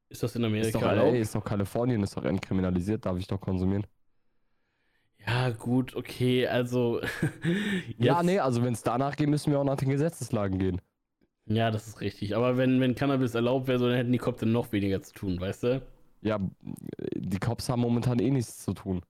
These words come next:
Speaker 1: Ja doch, aber nur Scheiße.
Speaker 2: Ja, ihr müsst halt kleine Kinder bannen lassen.
Speaker 1: Richtig.
Speaker 2: Ja.
Speaker 1: Das ist unser Job eigentlich.
Speaker 2: Und das ist halt Kacke, Bruder.
Speaker 1: Ja, also, aber, aber so, was ich halt nicht nachvollziehen kann, ist, also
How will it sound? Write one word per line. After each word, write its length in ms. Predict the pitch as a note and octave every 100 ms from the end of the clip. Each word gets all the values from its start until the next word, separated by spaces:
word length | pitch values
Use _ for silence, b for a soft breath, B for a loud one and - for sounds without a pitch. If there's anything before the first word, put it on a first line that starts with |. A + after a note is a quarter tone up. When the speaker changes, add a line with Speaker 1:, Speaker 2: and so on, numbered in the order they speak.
| _ -
Speaker 1:
Ja 100 | C#3
doch, 340 | E3 - -
aber 140 | B2+
nur 160 | B2+ A#2+
Scheiße. 440 | - D#3 E3+ - - - B B _ _
Speaker 2:
Ja, 260 | A2+ A#2 F2+
ihr 120 | A#2
müsst 240 | B2 A#2 C3
halt 140 | A#2+
kleine 260 | B2+ A#2+ A2+
Kinder 280 | C3+ B2 A#2
bannen 300 | A2+ G2 - _ -
lassen. 380 | G2+ - F2+ - _ _ _ _
Speaker 1:
Richtig. 360 | F3 A#2+ G#2 - b b b b b b
Speaker 2:
Ja. 240 | A2+ G2+ F2+
Speaker 1:
Das 140 | C#3
ist 120 | D#3
unser 200 | C#3+ C#3+
Job 240 | C3+ C3 A2
eigentlich. 480 | G#2 G2+ F#2+ - - b b b _ -
Speaker 2:
Und 100 | G2+
das 160 | G#2 G2+
ist 100 | G#2+
halt 180 | G#2
Kacke, 280 | - A2+ A2+
Bruder. 420 | F2+ F#2 F#2 F2 F2 _ _ -
Speaker 1:
Ja, 180 | A2+ G#2 - - -
also, 440 | - C3 C3+ C3+ C3
aber, 280 | C3+ C#3 -
aber 240 | C#3+ C3+
so, 320 | C3+ C3 B2+ -
was 240 | C#3 C3+
ich 100 | C3+
halt 120 | C3+
nicht 160 | C3+ B2+
nachvollziehen 580 | B2 C3 - A2 A#2 A2
kann, 200 | A#2 G#2+
ist, 300 | A#2 B2+ -
also 400 | A#2 B2 A#2+